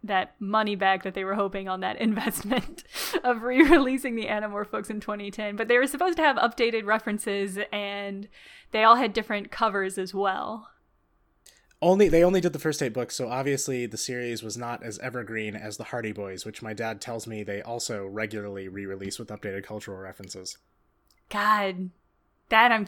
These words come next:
Speaker 1: I'm super curious about that. 'Cause I feel like at a certain point, especially with a sci-fi book, at a certain point, updating the cultural references is really only gonna get you so far. Yeah, and I'm, I mean, in keeping with my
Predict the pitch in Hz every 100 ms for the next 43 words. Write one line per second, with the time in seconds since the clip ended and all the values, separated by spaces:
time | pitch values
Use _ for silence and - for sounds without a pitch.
0 | - 220 220 - 277 254 247 240 202 202
1 | 190 175 165 185 247 202 214 - _ _
2 | _ _ - 247 294 302 302 381 339 277
3 | 233 - 370 285 240 240 277 427 415 320
4 | 247 - 196 - 220 220 254 269 277 262
5 | 202 196 196 - - - _ _ _ 247
6 | 269 381 320 277 269 240 220 - _ 233
7 | 247 233 247 233 220 220 214 214 196 -
8 | 226 226 202 190 196 208 190 196 190 190
9 | 190 202 196 196 190 196 196 185 190 190
10 | 180 - 190 - 208 196 196 196 - _
11 | 226 - 277 302 302 285 269 262 277 262
12 | 277 294 339 339 294 254 226 214 220 226
13 | 220 226